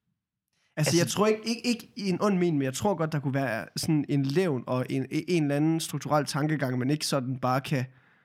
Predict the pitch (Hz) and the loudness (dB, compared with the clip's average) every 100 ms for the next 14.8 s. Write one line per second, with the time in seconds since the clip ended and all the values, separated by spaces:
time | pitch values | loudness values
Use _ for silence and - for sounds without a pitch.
0 | _ - - 131 127 165 147 143 135 - | _ -8 0 0 0 -2 0 -2 -2 -2
1 | 135 143 139 113 107 117 - _ - _ | -2 -2 -2 -4 -4 -6 -8 _ -20 _
2 | _ _ _ _ _ 131 113 110 - 117 | _ _ _ _ _ 0 0 0 -10 -10
3 | 135 131 127 135 - 131 - 127 120 127 | -2 0 0 -4 -6 -6 -6 -4 -2 -2
4 | 123 117 - 123 110 107 123 - 113 - | -2 -2 -4 -6 -4 -4 -4 -4 -4 -4
5 | - 120 110 104 - - - - - 117 | 0 2 2 0 -8 -20 -20 -18 -14 -12
6 | 113 113 107 98 98 107 113 117 113 104 | -6 -4 -4 -4 -8 -6 -6 -4 -4 -4
7 | 104 - 123 120 95 113 117 127 113 - | -8 -4 -4 -4 -2 0 0 -2 -8 -16
8 | - - _ _ _ _ _ _ _ _ | -20 -20 _ _ _ _ _ _ _ _
9 | _ _ _ _ _ _ _ 107 123 143 | _ _ _ _ _ _ _ _ -20 -20
10 | - 147 185 104 95 110 101 _ _ 143 | -12 -8 -6 -6 -8 -10 -12 _ _ -2
11 | 196 165 123 104 127 135 123 110 110 104 | 0 0 -2 -2 -2 -2 -2 -2 -2 -6
12 | - 113 104 - - - - - 117 110 | 0 0 0 -4 -20 -20 -16 -2 0 0
13 | 98 120 113 110 104 - 113 - - 113 | -2 -2 0 0 -2 -2 -4 -4 -6 -6
14 | 101 - 87 110 - 117 107 101 | -6 -8 -8 -6 0 0 0 -2